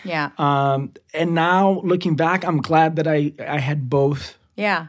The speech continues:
Speaker 2: experiences.
Speaker 1: So you did the two years in Brazil. How did you feel coming out of that? Did you feel ready to work? Were you still, like, where did you go from there?
Speaker 2: No, I didn't feel ready to work at all. Not in any
Speaker 1: You were ready to talk at parties with cigarettes.
Speaker 2: Re-,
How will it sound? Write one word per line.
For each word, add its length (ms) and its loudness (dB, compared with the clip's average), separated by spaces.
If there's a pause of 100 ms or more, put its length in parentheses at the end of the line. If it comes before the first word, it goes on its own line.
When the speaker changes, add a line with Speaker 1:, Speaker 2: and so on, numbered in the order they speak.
(120)
Speaker 2:
experiences. 680 -6
Speaker 1:
So 80 -2
you 100 2
did 140 2
the 120 0
two 140 -2
years 280 2
in 80 0
Brazil. 460 -2 (120)
How 140 2
did 140 0
you 100 0
feel 160 2
coming 280 0
out 120 0
of 80 -2
that? 260 -4 (300)
Did 140 -4
you 100 -2
feel 180 0
ready 240 2
to 80 0
work? 280 2
Were 80 0
you 100 -4
still, 380 2
like, 200 -2 (140)
where 160 0
did 100 -4
you 80 -4
go 160 2
from 200 -8
there? 340 -8
Speaker 2:
No, 60 -6 (120)
I 140 0
didn't 220 0
feel 160 2
ready 200 4
to 80 0
work 240 2
at 100 -2
all. 300 6
Not 240 6
in 140 4
any 540 0 (1080)
Speaker 1:
You 100 0
were 60 2
ready 180 6
to 60 0
talk 200 4
at 80 0
parties 400 0
with 120 -8
cigarettes. 360 -4
Speaker 2:
Re-, 320 6